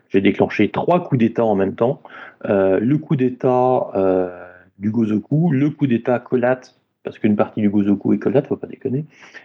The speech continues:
et le coup d'état du clan du Scorpion, avec les P J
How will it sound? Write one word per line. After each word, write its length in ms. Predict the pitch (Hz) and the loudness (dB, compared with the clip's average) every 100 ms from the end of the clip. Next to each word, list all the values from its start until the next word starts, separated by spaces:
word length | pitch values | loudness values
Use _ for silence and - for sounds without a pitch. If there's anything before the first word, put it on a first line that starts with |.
| - | -6
et 120 | - 143 | -2 0
le 100 | 131 | 0
coup 140 | 131 | 0
d'état 240 | 117 127 | 0 2
du 100 | 120 | 0
clan 160 | 104 107 | 0 0
du 80 | 98 | 0
Scorpion, 480 | - - - 156 185 _ _ - - - | -2 -4 -2 -2 -4 _ _ -20 -8 -2
avec 320 | 110 131 - | 0 0 0
les 120 | 113 | 0
P 220 | - 113 | 2 0
J 380 | 104 113 131 | 0 -2 -4